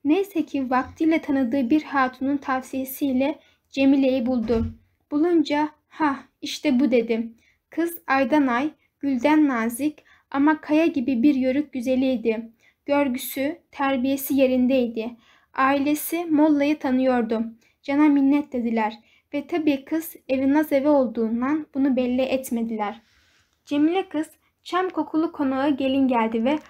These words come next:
Hamit'e dört çocuk verdi. Yusuf, Ziya, Ayşe ve Sefa.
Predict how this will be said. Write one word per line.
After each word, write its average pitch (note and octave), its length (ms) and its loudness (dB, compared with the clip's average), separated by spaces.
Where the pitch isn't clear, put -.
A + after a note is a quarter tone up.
Hamit'e C4+ 500 -2
dört D4 260 0
çocuk C4 380 -8
verdi. A3+ 460 -4
Yusuf, D4 600 -6
Ziya, C4 640 0
Ayşe C4 440 0
ve A#3+ 80 -2
Sefa. A#3+ 540 -8